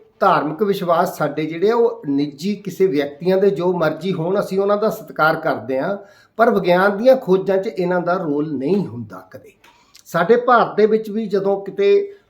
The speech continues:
ਕੋਈ ਸੈਟੇਲਾਈਟ ਛੱਡਿਆ ਜਾਂਦਾ ਹੈ ਤਾਂ ਬੜੀਆਂ ਧਾਰਮਿਕ ਰਹੁ ਰੀਤਾਂ ਕੀਤੀਆਂ ਜਾਂਦੀਆਂ ਨੇ ਤੇ ਕੀਤੀਆਂ ਵੀ ਇੱਕ ਧਰਮ ਦੀਆਂ ਜਾਂਦੀਆਂ ਨੇ। ਇੱਕ ਸੈਕੂਲਰ ਮੁਲਕ ਦੇ ਵਿੱਚ, ਇੱਕ ਧਰਮ ਨਿਰਪੱਖ ਮੁਲਕ ਦੇ ਵਿੱਚ ਜਿਹਦੇ 'ਚ ਬਹੁਤ ਸਾਰੇ ਧਰਮ ਨੇ, ਬਹੁਤ ਸਾਰੇ ਵਿਸ਼ਵਾਸ ਹੈ ਲੋਕਾਂ ਦੇ,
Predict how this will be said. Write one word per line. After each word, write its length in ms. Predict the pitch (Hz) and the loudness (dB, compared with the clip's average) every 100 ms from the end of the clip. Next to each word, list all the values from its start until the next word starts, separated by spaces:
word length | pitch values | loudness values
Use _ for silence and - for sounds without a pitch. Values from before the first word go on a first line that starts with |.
| - | 2
ਕੋਈ 160 | 196 | 2
ਸੈਟੇਲਾਈਟ 500 | 190 165 165 202 208 | 2 -2 2 4 4
ਛੱਡਿਆ 360 | - 170 160 170 | 2 -2 2 2
ਜਾਂਦਾ 320 | 160 147 160 | 2 -2 -2
ਹੈ 300 | 185 180 - 196 | -4 -6 -10 -4
ਤਾਂ 100 | 185 | -2
ਬੜੀਆਂ 420 | 156 156 170 160 | 0 0 0 0
ਧਾਰਮਿਕ 500 | 185 185 143 135 - | 0 0 0 -4 -4
ਰਹੁ 260 | 131 147 | -2 -2
ਰੀਤਾਂ 280 | 139 - 131 | -4 -10 -12
ਕੀਤੀਆਂ 440 | 135 123 - 110 104 | -12 -16 -20 -20 -20
ਜਾਂਦੀਆਂ 440 | - - _ _ | -20 -20 _ _
ਨੇ 140 | _ _ _ _ _ _ _ _ _ 214 | _ _ _ _ _ _ _ _ _ 2
ਤੇ 80 | |
ਕੀਤੀਆਂ 540 | 214 214 214 226 247 262 | 2 2 -2 2 6 6
ਵੀ 80 | 269 | 4
ਇੱਕ 500 | - 208 202 185 - | -2 -2 -2 -2 0
ਧਰਮ 280 | 208 190 | 2 0
ਦੀਆਂ 180 | 156 156 | 0 -4
ਜਾਂਦੀਆਂ 400 | 135 139 156 185 | -2 -4 -2 2
ਨੇ। 80 | 220 | 2
ਇੱਕ 400 | 202 - 220 - | 0 -6 -8 -6
ਸੈਕੂਲਰ 640 | - 170 170 - 254 269 | -4 0 0 0 4 4
ਮੁਲਕ 320 | 240 208 196 175 | 6 2 0 -2
ਦੇ 140 | 147 | -2
ਵਿੱਚ, 320 | 123 123 - | -2 -6 -8
ਇੱਕ 500 | 151 156 180 - - | -8 -6 -8 -8 -4
ਧਰਮ 280 | 208 156 156 | 0 0 2
ਨਿਰਪੱਖ 520 | 226 240 233 170 170 | 0 0 0 -2 0
ਮੁਲਕ 280 | 190 185 185 | -2 -2 -4
ਦੇ 140 | 156 | -2
ਵਿੱਚ 240 | 143 131 190 | -2 -4 -8
ਜਿਹਦੇ 280 | 180 220 240 | -6 -4 -2
'ਚ 100 | 196 | -4
ਬਹੁਤ 460 | - 147 151 233 | 0 0 2 -2
ਸਾਰੇ 320 | - 208 208 | 0 0 0
ਧਰਮ 380 | 196 214 175 131 | -2 -2 -2 -2
ਨੇ, 140 | 143 175 | -2 -4
ਬਹੁਤ 340 | - 214 269 | 0 0 2
ਸਾਰੇ 260 | 214 220 226 | 2 2 2
ਵਿਸ਼ਵਾਸ 680 | 208 - 151 165 240 - | -2 -4 0 2 2 2
ਹੈ 80 | 226 | 0
ਲੋਕਾਂ 380 | 180 147 139 131 | 2 -2 -4 -6
ਦੇ, 260 | 170 190 | -4 -4